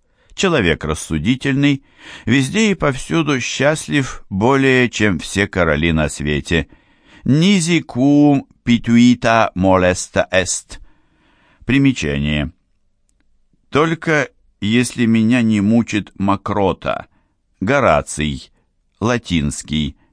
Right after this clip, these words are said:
Конец примечания. Невозможно жить долго, не изнашивая при этом своих орудий. Мне даже кажется, что если бы они сохранялись, не подвергаясь разрушению,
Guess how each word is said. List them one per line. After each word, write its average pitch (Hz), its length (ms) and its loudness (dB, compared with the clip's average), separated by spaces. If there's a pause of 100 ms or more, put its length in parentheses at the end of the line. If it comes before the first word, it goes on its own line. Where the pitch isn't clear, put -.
(360)
Конец 98 500 0
примечания. 73 880 -2 (840)
Невозможно 165 760 2
жить 131 280 -2
долго, 135 480 0
не 113 240 4
изнашивая 107 960 0
при 76 220 -4
этом 82 340 0
своих 71 580 -6
орудий. 73 760 -2 (480)
Мне 113 180 4
даже 107 280 0
кажется, 110 480 0
что - 160 -4
если 98 440 0
бы 92 200 0
они 87 260 2
сохранялись, 78 920 -2
не 87 180 0
подвергаясь 76 800 -4
разрушению, 95 840 -2